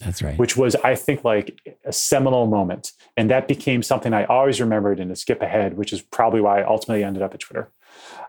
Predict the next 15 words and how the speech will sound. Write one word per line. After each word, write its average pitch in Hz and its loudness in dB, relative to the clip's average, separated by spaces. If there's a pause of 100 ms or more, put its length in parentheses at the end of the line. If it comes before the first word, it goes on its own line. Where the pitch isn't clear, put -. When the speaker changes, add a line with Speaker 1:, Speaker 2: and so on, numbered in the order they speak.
Speaker 2:
In 190 4
between, 175 2
I 180 2
wanna 185 2
say, 180 2
but - 2
help - 2
me 131 0
out 127 2
here, 143 0 (360)
is 110 2
when 113 2
trending 117 2
blew 95 0
up. 95 0